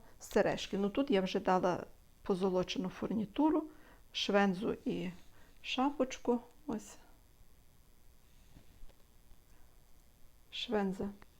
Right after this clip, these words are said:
Гачок з такими цирконами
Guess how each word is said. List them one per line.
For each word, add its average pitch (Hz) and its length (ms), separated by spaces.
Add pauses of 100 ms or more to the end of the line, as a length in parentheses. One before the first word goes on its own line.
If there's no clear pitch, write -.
(760)
Гачок 220 540 (1040)
з - 40
такими 208 460 (580)
цирконами 262 760